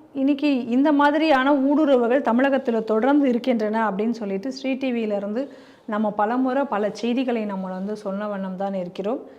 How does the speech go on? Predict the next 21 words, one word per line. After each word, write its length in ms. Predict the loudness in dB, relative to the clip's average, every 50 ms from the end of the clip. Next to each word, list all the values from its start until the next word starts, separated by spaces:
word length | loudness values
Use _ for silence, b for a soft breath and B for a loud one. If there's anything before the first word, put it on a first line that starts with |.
| B B B B B B B _ _
பல 200 | 4 6 8 8 8
ஆதாரங்களுடன் 800 | 8 8 8 8 8 8 8 6 6 4 4 4 4 4 2 2
கூட 160 | 2 4 4
நம்ம 260 | 4 4 2 2 0
வந்து 200 | 0 0 0 0
பல 180 | 2 2 2 0
விஷயங்களை 420 | 0 -2 -2 -2 -2 0 0 0
நம்ம 180 | 0 -2 -4 -4 -4
சொல்லியிருக்கோம். 460 | -4 -2 0 0 -2 -2 -4 -8 -12 -10 -8
ஆனா 180 | -6 -4 -2
அரசாங்கம் 440 | 0 -2 -2 0 0 0 0 0 0
எவ்வளவு 320 | 0 -2 -2 -2 -2 0
தூரம் 240 | 2 2 2 2 0
அதை 220 | -2 -2 -4 -4 -2
கவனித்து 640 | -2 -2 0 0 0 0 0 0 0 -2 -2 -2 B B B B B B
இன்னைக்கு 360 | -2 2 2 2 2 2 2
அது 220 | 2 2 2 0 0
நடவடிக்கை 520 | 0 0 0 0 2 0 0 0 0 0
எடுக்கிறார்கள் 500 | 0 0 2 2 2 2 2 2 0 0
அப்படின்னு 320 | 0 0 -2 -2 -4 -4 -2
பார்த்தோம்னா 640 | -4 -4 -4 -4 -6 -6 -4 -2 -2 -2 -2 -4